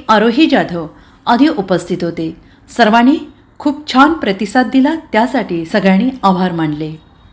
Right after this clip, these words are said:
नाशिक प्रतिनिधी डॉक्टर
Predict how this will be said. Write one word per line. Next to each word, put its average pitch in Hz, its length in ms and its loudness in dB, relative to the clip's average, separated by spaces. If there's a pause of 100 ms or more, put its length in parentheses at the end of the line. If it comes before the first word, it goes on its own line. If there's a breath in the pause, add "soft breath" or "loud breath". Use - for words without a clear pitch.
(1000 loud breath)
नाशिक 214 420 4
प्रतिनिधी 214 680 -2 (280)
डॉक्टर 233 360 2